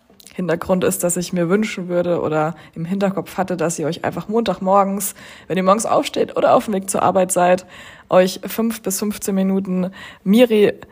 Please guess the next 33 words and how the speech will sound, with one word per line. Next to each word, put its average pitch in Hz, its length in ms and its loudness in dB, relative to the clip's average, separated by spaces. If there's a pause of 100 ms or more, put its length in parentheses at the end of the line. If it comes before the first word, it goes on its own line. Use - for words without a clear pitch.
(340)
gönnt. 185 480 4 (400)
Ich - 160 -6
werde 185 280 4
euch 196 400 4
ein, 175 160 0
zwei 180 180 -2
Neuigkeiten 180 720 -2
geben, 175 380 -4
was 165 200 -2
in 175 100 -6
der 160 100 -2
Woche 170 180 -2
vielleicht - 300 -4
anstand, 220 640 0
ob 165 80 0
ich 170 120 -2
irgendwelche 165 320 -8
coolen 165 240 -8
neuen 160 200 -4
Postings 190 560 -6
oder 156 320 0 (260)
Studien 269 380 2
gelesen 214 440 0
habe, 185 220 -2
einfach 190 380 -4
mitteilen. 175 560 -2 (760)
Und 196 120 2
wir 180 80 4
werden 202 120 6
natürlich 190 340 -2
bei 180 100 -2
dem 175 160 -2
Thema 180 440 0